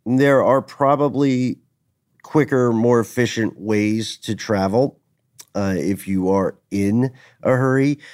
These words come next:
But if you go down this stretch, and, uh, we do recommend looking at the maps,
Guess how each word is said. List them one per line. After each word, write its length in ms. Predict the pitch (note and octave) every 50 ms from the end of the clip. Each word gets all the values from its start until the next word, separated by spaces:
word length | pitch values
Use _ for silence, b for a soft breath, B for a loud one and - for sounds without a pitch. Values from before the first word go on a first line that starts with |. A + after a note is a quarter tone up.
| B B B B B -
But 380 | A2 G#2 A2 C3+ B2+ A#2 G#2 - - _ _ _ _ _ _ -
if 260 | C3+ B2 B2+ - -
you 440 | C3 D3+ D#3 D3+ D3+ C#3 A#2+ - - _ _ _ _ _ _ _ _ _ - - - G2
go 240 | B2+ C#3 E3 F#3 F#3
down 240 | G3 F3+ E3+ D#3
this 200 | C#3+ D3 C3 -
stretch, 640 | - - - - F#2 E2 D2+ D2 - - - - - -
and, 420 | - G2 F#2+ F#2+ F#2+ F#2+ F#2+ F2+
uh, 160 | F#2 F2+ F2 F2
we 120 | F#2 G2+
do 220 | F#2 B2 B2+ B2+
recommend 520 | A#2+ F2 G#2 A2+ G#2+ G#2 F#2 G2+ G2 G2 F2
looking 220 | G2 F#2+ - G#2+
at 40 | F#2+
the 80 | F2 F#2
maps, 340 | F#2+ F2+ F2+ F2+ - -